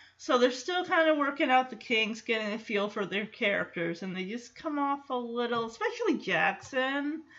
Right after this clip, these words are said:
just comes off a little, like, uh, cringy, cringeworthy a little bit. "Yes, Max, we know. You've never told a lie in your life. We get it. You're an adorable, perfect seven-year-old."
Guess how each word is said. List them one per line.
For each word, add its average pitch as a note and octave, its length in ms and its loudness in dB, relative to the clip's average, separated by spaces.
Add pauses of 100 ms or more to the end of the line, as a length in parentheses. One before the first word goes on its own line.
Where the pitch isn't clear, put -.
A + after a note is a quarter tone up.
(320)
just A#3 220 -8
comes A#3 280 -6
off A3+ 280 2
a G3+ 40 -4
little, F#3 480 -4
like, - 320 -10 (240)
uh, A2 840 -6
cringy, D#4 1120 -2
cringeworthy A#3+ 800 -6
a - 80 -8
little D#3 220 -2
bit. - 460 -6 (2500)
"Yes, B3 280 4
Max, A3 280 2
we A3+ 140 0
know. A3 140 4
You've F#3 200 0
never A3+ 280 2
told B3 200 0
a A#3 60 -2
lie G3 280 6
in G3 120 0
your F#3+ 120 -2
life. F3 280 -4
We - 80 -8
get - 240 -2
it. - 160 -4
You're F3+ 240 -4
an E3+ 160 -4
adorable, A3 520 -2
perfect B3+ 440 -2
seven-year-old." G3 920 -4